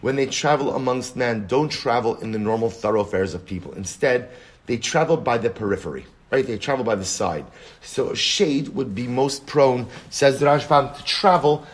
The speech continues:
you know, in the area by the wall, right? Between the palm trees and the walls on the side of the road. They don't travel on the major road with people on the side. So what's the issue? The issue is if a person is urinating by the side of the road in between a palm tree and a wall,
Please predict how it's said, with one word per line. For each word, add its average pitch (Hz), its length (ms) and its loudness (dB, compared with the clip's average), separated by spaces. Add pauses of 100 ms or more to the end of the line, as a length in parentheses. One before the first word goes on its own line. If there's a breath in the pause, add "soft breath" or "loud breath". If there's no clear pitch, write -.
(140)
you 156 100 -4
know, 180 100 6
in 190 100 2
the 190 140 2
area 190 320 6
by 160 280 4
the 143 100 0
wall, 127 480 4
right? 151 180 0
Between 107 260 -8
the 101 40 -4
palm 143 300 2
trees 120 240 -4
and 113 80 0
the 120 40 0
walls 156 240 8
on 151 60 2
the 147 80 0
side 190 300 8
of 175 40 4
the 165 60 6
road. 139 120 10
They 151 100 6
don't 170 120 6
travel 151 460 2 (240 loud breath)
on 139 100 4
the 139 60 4
major 135 400 0
road 110 300 4
with - 100 -8
people 147 240 0
on 127 140 0
the 110 80 -4
side. - 400 -2 (240 loud breath)
So - 160 -6
what's 143 220 0
the 98 180 0
issue? 120 360 0 (300 loud breath)
The 113 160 0
issue 151 280 2
is 160 220 2
if 131 120 -2
a 127 40 -2
person 143 300 0
is 127 180 -2
urinating 131 440 2
by 110 100 4
the 110 80 -2
side 139 280 2
of 117 60 -2
the 123 60 -2
road 135 240 2
in 147 60 -2
between 143 280 -4
a 107 60 -6
palm 143 320 -4
tree 87 340 -8 (380 loud breath)
and 113 640 4
a 117 100 0
wall, 143 480 6